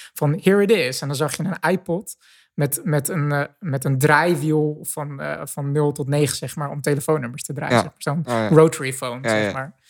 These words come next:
Speaker 1: En ja, dat, dat is niet logisch, zeg maar. Een soort van oude filosofie
Speaker 2: Ja.
Speaker 1: in een nieuwe tech.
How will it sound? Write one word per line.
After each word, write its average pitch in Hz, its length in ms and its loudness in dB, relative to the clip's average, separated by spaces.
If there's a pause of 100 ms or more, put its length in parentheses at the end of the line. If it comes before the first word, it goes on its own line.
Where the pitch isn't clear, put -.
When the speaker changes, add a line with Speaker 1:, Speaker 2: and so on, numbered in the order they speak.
(420)
Speaker 1:
En 139 360 -6 (920)
ja, 131 200 0
dat, 175 360 -2
dat 160 360 -2
is 170 180 -4
niet 170 380 2
logisch, 180 480 2
zeg 127 240 -14
maar. 139 120 -12
Een 139 60 -8
soort 151 220 -6
van 156 260 -6
oude 190 280 2
filosofie 175 880 -4
Speaker 2:
Ja. 110 280 0
Speaker 1:
in - 120 -4
een 156 100 2
nieuwe 160 260 2
tech. 127 280 -4